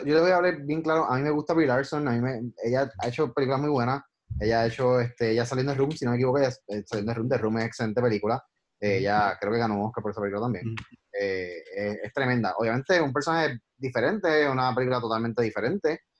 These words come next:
Speaker 1: eh, eh, le quedó chévere porque era natural. ¿Qué pasa? Eh, el, el problema que yo creo que Brie Larson tiene, y, y es lo que le pasó yo creo que en esta película también, es que esa, ese estilo de actuar tan natural,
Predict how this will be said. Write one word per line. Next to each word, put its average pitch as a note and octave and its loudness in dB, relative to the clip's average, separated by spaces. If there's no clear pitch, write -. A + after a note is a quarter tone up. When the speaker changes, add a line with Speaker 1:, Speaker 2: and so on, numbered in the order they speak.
Speaker 1:
eh, G2+ -2
eh, G#2 -2
le A2+ -2
quedó B2+ 0
chévere G3 4
porque C3 0
era C#3+ 2
natural. A#2+ 0
¿Qué C#3 0
pasa? A2+ -2
Eh, A#2 -4
el, B2 -4
el B2 -6
problema B2 2
que D3+ 4
yo D#3+ 4
creo E3+ 4
que E3+ 2
Brie E3 6
Larson D#3+ 0
tiene, D#3+ 2
y, A2+ 0
y A#2 2
es A#2+ 2
lo C3 2
que C#3+ 4
le C#3 2
pasó C3+ -2
yo C3+ 0
creo C#3 2
que C#3 0
en C3+ -4
esta C3+ -4
película C#3 2
también, C3+ -2
es C3 -8
que C#3+ 0
esa, C#3 0
ese C#3 -2
estilo F3 0
de F3 2
actuar E3+ 0
tan E3+ 0
natural, E3 2